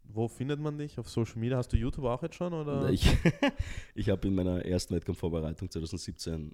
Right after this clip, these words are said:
Speaker 1: Ein
Speaker 2: äh,
Speaker 1: bisschen.
Speaker 2: äh, drei YouTube-Videos hochgeladen
Speaker 1: Mhm.
Speaker 2: und gesagt, ja, das ist mein Ding.
Speaker 1: Ah ja, voll, an das kann ich mich noch erinnern,
Speaker 2: Ja,
Speaker 1: YouTube.
Speaker 2: voll.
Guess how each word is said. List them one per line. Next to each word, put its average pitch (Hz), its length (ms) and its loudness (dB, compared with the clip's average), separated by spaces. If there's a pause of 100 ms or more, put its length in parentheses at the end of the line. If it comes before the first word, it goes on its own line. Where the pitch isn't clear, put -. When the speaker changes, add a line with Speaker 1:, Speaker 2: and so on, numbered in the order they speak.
Speaker 1:
Ein 76 220 -4
Speaker 2:
äh, - 20 -10
Speaker 1:
bisschen. 92 360 -6 (400)
Speaker 2:
äh, - 80 -14
drei 82 300 -2
YouTube-Videos 87 580 -6
hochgeladen 87 420 -8 (240)
Speaker 1:
Mhm. 87 260 -14
Speaker 2:
und - 120 -14
gesagt, 80 440 -8 (300)
ja, 69 200 -10
das - 180 -8
ist 95 140 -6
mein 95 260 -2
Ding. 107 260 -4
Speaker 1:
Ah 135 120 -2
ja, 156 80 -2
voll, 143 180 2
an 120 80 2
das 117 140 0
kann 127 120 -2
ich 120 40 -6
mich 120 100 -4
noch 113 60 0
erinnern, 113 400 -2
Speaker 2:
Ja, 107 80 4
Speaker 1:
YouTube. 120 120 4
Speaker 2:
voll. 113 200 0